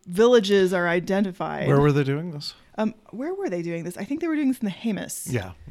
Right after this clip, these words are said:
Speaker 2: around, uh, yeah, that makes sense.
Speaker 1: So once they find the villages, a dendrochronologist, which I
Speaker 2: Mm-hmm.
Speaker 1: guess is someone who <laughs> studies trees, is that,
Speaker 2: They
Speaker 1: like,
Speaker 2: study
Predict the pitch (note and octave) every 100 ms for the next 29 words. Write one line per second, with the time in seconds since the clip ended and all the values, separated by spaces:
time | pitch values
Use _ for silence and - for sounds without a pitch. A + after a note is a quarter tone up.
0 | A2+ A2 G#2 G2 F#2+ F#2 - A#2+ F#2+ F#2
1 | - G2 F#2 F#2 - - - - _ _
2 | _ _ _ _ _ _ _ _ _ _
3 | - C4+ B3+ B3+ - _ _ _ _ _
4 | _ _ G3+ A3+ C#4+ - D4 B3+ - G#3
5 | G3+ F3+ D#3 D#3+ E3 E3+ E3 E3+ - -
6 | - E3 D3+ E3+ D#3 - - F#3+ B3 C4
7 | C#4 C#4 C4+ - G3 F3 F#3 A#3 D#3+ -
8 | - - - - F3+ C3 E3 F3 F#3 G3
9 | F#3+ G#3 G3+ G#3 - A#3 F#3 F3 - F#3
10 | A#3 D#4+ - G#3 A3+ - - - - -
11 | E3 G3+ D3+ C#3+ C3+